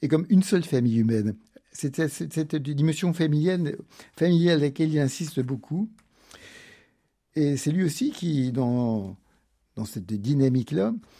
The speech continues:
publiera Caritatis in Veritate, où il précise que le migrant, là je le cite, hein, les migrants ne doivent pas être considérés seulement comme une marchandise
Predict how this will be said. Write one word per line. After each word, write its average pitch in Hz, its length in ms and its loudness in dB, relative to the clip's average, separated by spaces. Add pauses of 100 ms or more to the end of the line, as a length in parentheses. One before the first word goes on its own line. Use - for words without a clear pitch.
(180)
publiera 160 580 0 (300)
Caritatis 143 960 -2
in 123 80 -2
Veritate, 117 840 -2
où 135 80 0
il 135 100 0
précise 170 540 0
que 143 100 -2
le 139 160 4
migrant, 143 460 2
là 123 160 0
je 123 100 -2
le 131 160 2
cite, 110 380 -6
hein, 196 160 -2 (420)
les 139 140 8
migrants 170 380 6
ne 214 40 6
doivent 165 380 4
pas - 180 -2
être 160 100 -4
considérés 156 560 0
seulement 156 320 2
comme 139 200 -2
une 120 100 2
marchandise 123 800 0